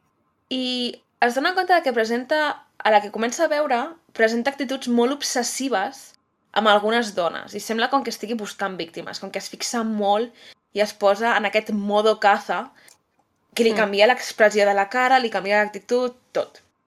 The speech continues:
Speaker 1: Se'n va a una altra discoteca i el segueixen. Para el cotxe i veuen com s'acosta a un altre cotxe, s'ajup i com que per uns segons el perden de vista perquè s'ha ajupit i després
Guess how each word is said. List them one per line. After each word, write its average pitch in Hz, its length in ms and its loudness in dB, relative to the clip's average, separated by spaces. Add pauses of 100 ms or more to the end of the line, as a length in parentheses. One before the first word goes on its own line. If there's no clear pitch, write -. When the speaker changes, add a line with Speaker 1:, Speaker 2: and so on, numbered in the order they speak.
(520)
Speaker 1:
Se'n 214 220 0
va 220 60 6
a - 20 6
una 226 100 4
altra 214 140 0
discoteca 285 560 -2 (580)
i 214 100 0
el 208 100 4
segueixen. 208 440 -6 (920)
Para 220 220 6
el 214 60 4
cotxe 214 340 2 (840)
i 233 160 -2
veuen 262 320 4
com 269 120 2
s'acosta 247 480 -2
a 233 40 2
un 220 80 0
altre 254 280 0
cotxe, 285 400 -2 (680)
s'ajup 277 600 2 (680)
i 226 340 4
com 220 180 0
que 220 80 -2
per 226 160 6
uns 226 100 -2
segons 277 300 2
el - 140 4
perden 220 280 2
de 226 100 4
vista 240 240 -4
perquè 214 160 -2
s'ha 202 100 -10
ajupit 226 400 -4
i 269 40 -2
després - 400 -2